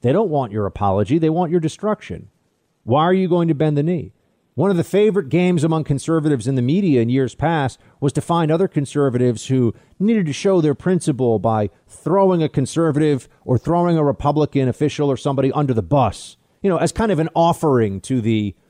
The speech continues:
"Oh, I'm one of the good ones," God, right? As kind of, uh, some kind of buying off the other side so that the, you know, New York Times might say something nice about you at some point.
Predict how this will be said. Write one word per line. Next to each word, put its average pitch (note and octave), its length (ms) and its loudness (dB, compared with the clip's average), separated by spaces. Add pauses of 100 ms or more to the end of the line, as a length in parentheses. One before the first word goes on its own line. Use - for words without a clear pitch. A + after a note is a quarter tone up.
(160)
"Oh, D#3+ 140 4
I'm D#3 160 2
one D#3+ 140 0
of A#2+ 100 -4
the B2 80 -2
good D3 220 2
ones," G2+ 680 -4 (380)
God, F2 520 -4
right? B2+ 200 -2
As B2 80 -4
kind F3+ 240 -4
of, B2+ 160 -2
uh, A#2 280 0 (360)
some D3+ 240 -4
kind C#3+ 260 -2
of - 240 -6 (460)
buying C#3 580 0
off C3 580 0
the B2 140 2
other B2+ 220 0
side A2+ 560 -2 (160)
so A3+ 160 -2
that F#3 160 0
the, E3 240 0
you F3+ 120 -2
know, G3 60 0
New A3 80 2
York F#3+ 200 0
Times D#3+ 320 -2
might C#3 240 -2
say D#3+ 200 0
something B2+ 320 -4
nice B2+ 300 -2
about G2 240 -2
you F#2+ 140 -6
at F2 100 -8
some F#2+ 220 -8
point. - 260 -16